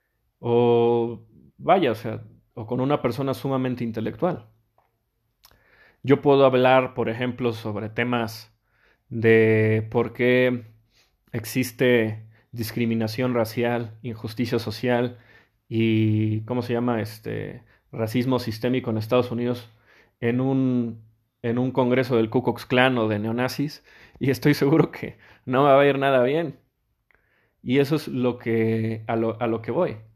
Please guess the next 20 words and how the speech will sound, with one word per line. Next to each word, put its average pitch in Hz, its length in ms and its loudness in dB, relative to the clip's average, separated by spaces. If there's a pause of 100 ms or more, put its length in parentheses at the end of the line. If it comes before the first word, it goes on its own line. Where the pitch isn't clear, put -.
(220)
Tenemos 127 320 -4
que 139 120 -4
tener 131 280 -4
en 127 140 -2
cuenta 123 600 -6 (300)
siempre 135 760 -4 (720)
ese 131 260 -2
contexto 120 760 -4
y 123 160 0
ese 117 180 -4
balance 113 760 -4 (120)
que - 100 -14
nos 107 200 -8
va 107 80 -4
a - 20 -2
dejar 110 260 -8
a 110 60 -6
nuestro 110 320 -10
favor. - 400 -10 (500)
O 113 580 0